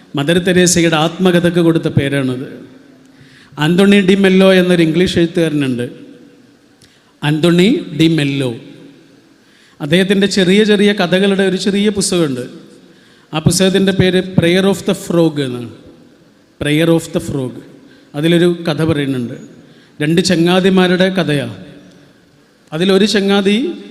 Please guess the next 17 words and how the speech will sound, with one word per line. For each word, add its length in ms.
യുദ്ധത്തിന് 440
പോയതാ. 400
യുദ്ധത്തിന് 420
പോയ 260
ഒരാൾ 420
തിരിച്ചു 280
വരുന്നില്ല. 560
യുദ്ധത്തിന് 440
പോയ 260
ഒരാൾ 380
തിരിച്ചു 380
വന്നിട്ടില്ലെങ്കിൽ 880
അതിനൊരൊറ്റ 560
ഉത്തരവേ 560
ഉള്ളൂ, 200
അയാൾ 140
മരിച്ചിട്ടുണ്ടാവും. 800